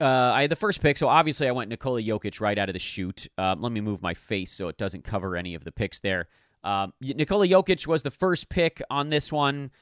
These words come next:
Uh, at that point, you're not making any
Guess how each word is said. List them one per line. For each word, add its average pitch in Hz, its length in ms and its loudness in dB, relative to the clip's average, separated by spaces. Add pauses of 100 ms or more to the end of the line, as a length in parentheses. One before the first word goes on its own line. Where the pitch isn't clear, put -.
(460)
Uh, 98 120 -2
at - 180 -2
that 190 200 6
point, 185 360 0
you're 156 100 0
not 170 220 4
making 147 400 -2
any 151 420 -4